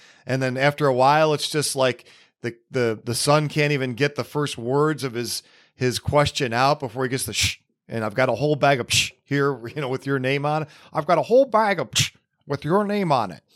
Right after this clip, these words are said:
So that's what it was like. James Madison kept bringing this up. It keeps getting voted down, you know,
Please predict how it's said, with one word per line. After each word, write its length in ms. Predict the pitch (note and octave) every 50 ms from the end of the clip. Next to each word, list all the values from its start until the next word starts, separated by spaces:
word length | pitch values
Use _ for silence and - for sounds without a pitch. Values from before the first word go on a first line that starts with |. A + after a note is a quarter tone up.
| _ _ - - _ _ _ _ _ _ _ -
So 600 | - - - - D#3 D3+ D3 D3 D3 C#3+ - _ _ _ _ _ -
that's 280 | E3 F3+ G3 - -
what 160 | G3+ G#3+ G#3+
it 100 | G3+ F#3
was 200 | F3 F#3 D#3+ C3+
like. 320 | C#3+ F3 G3 G3 E3 B2+ G2+
James 380 | - - D3+ D#3 E3 D3+ C3
Madison 460 | C#3 D3 D3+ D#3+ E3+ D#3+ - - D3 C#3
kept 260 | - D#3 C#3+ - -
bringing 320 | - D#3+ D#3+ D#3 D3 C#3+
this 220 | C#3+ B2+ A2 - D#3
up. 240 | E3 E3+ F3+ F3
It 120 | D#3 C#3+ -
keeps 260 | - C#3+ C3 - -
getting 320 | - D3 C#3 C3 B2 A#2
voted 520 | G#2+ G2 G2+ B2 C#3+ D#3+ D#3 D3 C#3 B2 G#2+
down, 540 | A#2 A#2+ B2+ C#3 D3 D#3 D#3 D#3 D3+ C3+ - - _ _ - - _ _ _
you 120 | - B2 A#2+
know, 240 | G#2 F#2 F#2 F#2